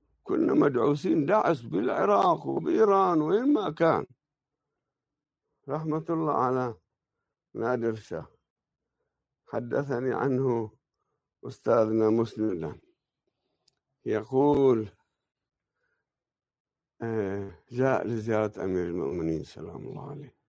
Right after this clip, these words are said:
وقال له: "أمير المؤمنان، نادر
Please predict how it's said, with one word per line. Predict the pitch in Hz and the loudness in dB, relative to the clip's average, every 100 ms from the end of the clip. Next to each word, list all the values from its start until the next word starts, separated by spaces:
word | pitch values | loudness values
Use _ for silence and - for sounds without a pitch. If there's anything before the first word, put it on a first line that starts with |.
| _ _ _ _ _ _ _ _ _ _ _ _ - | _ _ _ _ _ _ _ _ _ _ _ _ -12
وقال | 101 113 117 110 92 - _ - 127 123 110 | -2 0 2 2 0 -8 _ -2 0 0 -2
له: | 87 - _ _ _ _ _ _ _ _ _ - | -6 -10 _ _ _ _ _ _ _ _ _ -2
"أمير | 123 139 160 160 | 2 6 6 6
المؤمنان، | 156 143 107 127 117 104 95 69 - _ | 6 6 4 2 4 2 0 -4 -10 _
نادر | - 113 123 143 151 156 180 175 156 | -6 -2 2 2 0 0 0 0 -6